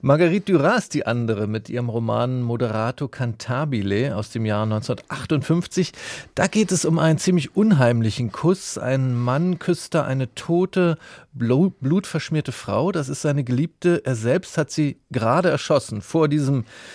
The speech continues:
letzten Kuss. Und der Roman erzählt davon, was dieser unheimliche Kuss auslöst bei jemand anders. Was löst er denn aus?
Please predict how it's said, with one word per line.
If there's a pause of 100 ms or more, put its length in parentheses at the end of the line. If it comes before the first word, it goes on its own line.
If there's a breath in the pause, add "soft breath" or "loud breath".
(160 loud breath)
letzten
Kuss.
Und
der
Roman
erzählt
davon,
was
dieser (360 loud breath)
unheimliche
Kuss
auslöst
bei
jemand
anders.
Was
löst
er
denn
aus?